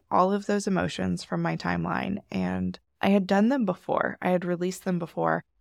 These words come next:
It was really interesting to see releasing them again for a second time, how things kind of changed, the different aspects of the emotion that came up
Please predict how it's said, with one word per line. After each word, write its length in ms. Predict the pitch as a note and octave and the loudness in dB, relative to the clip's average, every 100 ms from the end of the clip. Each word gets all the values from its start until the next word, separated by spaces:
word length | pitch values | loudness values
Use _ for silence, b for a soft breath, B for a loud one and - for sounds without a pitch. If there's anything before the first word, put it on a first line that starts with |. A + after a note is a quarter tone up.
| _ | _
It 80 | G#3 | 2
was 180 | G3 G3 | 2 2
really 240 | G#3+ B3 | -2 0
interesting 520 | - F#3+ F3+ - F#3 | 0 0 -4 -2 0
to 80 | F3+ | 0
see 280 | F#3 G3 F#3+ | -2 -4 -2
releasing 640 | F#3 F3+ F3+ G#3 - G3 | 2 2 2 -2 0 2
them 240 | F#3 E3+ D#3+ | 4 2 0
again 640 | F3 D#3 E3+ D#3+ - - | -2 -2 -2 0 -2 -4
for 200 | D#3+ - | -6 -6
a 60 | F3+ | -6
second 320 | - G3 A3 | -4 -6 -8
time, 260 | - F#3+ E3+ | -4 -2 -2
how 340 | - G3 A3+ | -2 0 0
things 500 | A#3+ A3 F#3 F#3 - - | 0 0 2 0 -4 -10
kind 300 | - F#3 F3+ | -2 0 2
of 120 | E3+ | -2
changed, 760 | - E3 D#3+ G#3 D4+ - - - _ _ _ | -4 -4 0 0 -2 -4 -8 -14 _ _ _
the 180 | F#3 G3+ | 2 2
different 500 | F#3+ A3 - G#3+ - | 4 0 2 -2 2
aspects 600 | F3+ F3 - - - - | 2 2 0 0 0 -2
of 240 | - E3+ F3+ | -4 -4 0
the 120 | F3+ | -2
emotion 640 | E3 E3+ E3+ - F#3+ F3 | 0 -2 -4 -4 -2 0
that 200 | - - | -2 -6
came 320 | - F#3 F3+ | -2 0 2
up 200 | - - | 0 -2